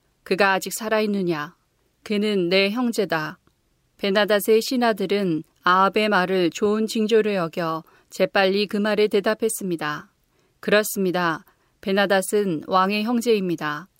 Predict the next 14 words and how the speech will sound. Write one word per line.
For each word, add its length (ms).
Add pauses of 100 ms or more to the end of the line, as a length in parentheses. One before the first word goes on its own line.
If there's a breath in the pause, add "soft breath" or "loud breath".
(260)
아합이 400
말했습니다. 840 (360)
"베나닷을 760
데려오너라." 800 (460)
베나닷이 600
오자 440 (260 soft breath)
아합은 600
그를 320
자기 280
전차에 520
태웠습니다. 840 (420)
베나닷이 680
아합에게 580
말했습니다. 840